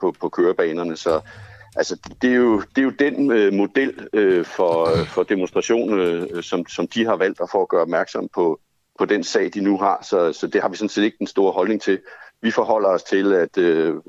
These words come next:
i, i det her tilfælde, så giver det nogle udfordringer i forhold til trafikken. Øh, og når man sætter sig midt på en kørebane, så er det jo i princippet ulovligt, og så, øh,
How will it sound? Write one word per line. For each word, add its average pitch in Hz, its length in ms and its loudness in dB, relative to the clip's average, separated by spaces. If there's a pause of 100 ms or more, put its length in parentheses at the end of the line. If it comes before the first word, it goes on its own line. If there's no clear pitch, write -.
i, 85 220 -8
i 92 80 -8
det 101 120 -2
her 101 100 0
tilfælde, 95 440 -2
så 101 120 -4
giver 98 180 0
det 87 80 -2
nogle 85 160 0
udfordringer 82 440 -2
i 78 60 -4
forhold 90 200 2
til 90 120 -4 (240)
trafikken. 101 420 -4 (440)
Øh, 87 300 2
og 85 100 0
når 85 80 -4
man 82 100 -4
sætter 104 240 0
sig 90 140 -2
midt 87 180 -2
på 101 80 -2
en 85 80 -2
kørebane, 87 520 0
så - 180 0
er 82 280 2
det 85 180 0
jo 82 160 0
i 76 40 -2
princippet 85 460 -4
ulovligt, 80 460 0
og 80 100 -6
så, 82 360 0
øh, 76 120 -2